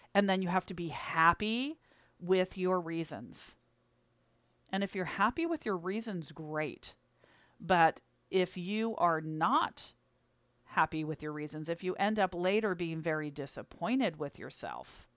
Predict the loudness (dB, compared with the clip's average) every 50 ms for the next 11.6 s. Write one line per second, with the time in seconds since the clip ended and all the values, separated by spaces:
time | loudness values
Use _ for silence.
0 | _ _ _ _ _ _ _ _ _ _ _ _ 4 6 6 8 8 6 4 4
1 | 4 2 -4 -2 0 2 2 2 0 -4 -6 -6 -6 -4 -4 -4 -4 -2 -4 -6
2 | -6 -4 -4 -6 -4 0 2 2 2 2 0 -4 -4 -4 -4 -6 -4 -2 -2 2
3 | 2 2 2 2 2 0 0 0 -4 -4 0 0 0 0 0 -2 -8 -4 -4 -2
4 | -2 -2 -4 -6 -10 -12 -14 _ _ _ _ _ -20 -20 _ _ _ -10 -2 2
5 | 4 4 4 4 2 0 -4 -12 _ _ _ 2 2 4 4 2 0 -2 0 0
6 | 0 0 0 -2 -8 -8 -8 -8 -6 -6 -4 -4 -4 -4 -6 -8 -12 -20 -20 -20
7 | _ _ _ _ -14 -6 -2 0 0 0 0 -2 -4 -6 -6 -10 -12 _ _ _
8 | _ _ _ _ _ _ _ _ -4 -2 -2 0 -2 -4 -4 -6 -6 -8 -8 -10
9 | -14 _ _ _ _ _ -2 0 0 0 0 -2 -4 -4 -6 -4 -4 -4 -4 -4
10 | -4 -6 -10 -10 -8 -8 -8 -8 -8 -8 -8 -8 -8 -8 -8 -8 -10 -12 -14 -10
11 | -6 -4 -4 -4 -4 -4 -6 -4 -4 -2 0